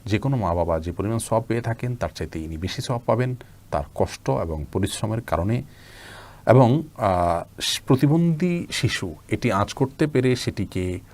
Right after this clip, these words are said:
হত্যা করে ফেলা মাতৃগর্ভ থেকে ইসলামের শরীয়ত দৃষ্টিকোণ থেকে এটি জায়েজ নয়। আল্লাহ রাব্বুল আলামিন কোরআন কারীমে সূরা নিসার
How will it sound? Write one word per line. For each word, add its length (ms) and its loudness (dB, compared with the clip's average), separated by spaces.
হত্যা 300 0
করে 180 2
ফেলা 200 -2
মাতৃগর্ভ 500 -2
থেকে 260 -2
ইসলামের 240 -4
শরীয়ত 220 0
দৃষ্টিকোণ 360 -2
থেকে 140 -4
এটি 120 -2
জায়েজ 280 0
নয়। 160 6
আল্লাহ 180 8
রাব্বুল 180 6
আলামিন 200 6
কোরআন 220 0
কারীমে 180 -2
সূরা 220 0
নিসার 340 2